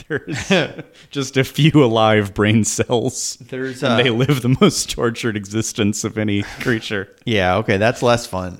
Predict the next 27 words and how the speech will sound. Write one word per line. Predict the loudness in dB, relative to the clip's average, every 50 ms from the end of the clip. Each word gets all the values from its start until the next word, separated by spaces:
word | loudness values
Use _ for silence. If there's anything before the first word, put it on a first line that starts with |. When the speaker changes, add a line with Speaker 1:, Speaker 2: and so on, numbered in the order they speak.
| -6
Speaker 2:
Um, | -2 0 2 2 2 0 -2 -4 -6 -8 -6
Speaker 1:
Mm-hmm. | -6 -4 -4 -4 -6 -8 -12 _ _ _ _ _
Speaker 2:
it | -4 -4 0 2
is | 2 0 0 0
similar. | -4 -4 -4 0 0 0
I'm | 2 2 0 0
trying, | 0 0 0 0 2
I | 2 4
have | 4 4 6
not | 4 4 4 4
read | 4 4 4 4 2
the | 0
Br-, | -2 -2 -2 -2 -2 -2 0 2
Oz | 2 4 4 4 4 2
books, | 2 0 0 0 0 -4 -12 -8
and | -6 -4 -4
I've | -4 -4 -4 -6 -8
me-, | -8 -8 -6 -6 -6 -6
I | -8 -8
have | -8 -8
not | -10 -12 -12
read | -14 -12 -10
many | -6 -4 -4 -4
books | -6 -8 -18 -18 -18 -18
'cause | -18 -16 -16
I'm | -16 -16 -16
a | -18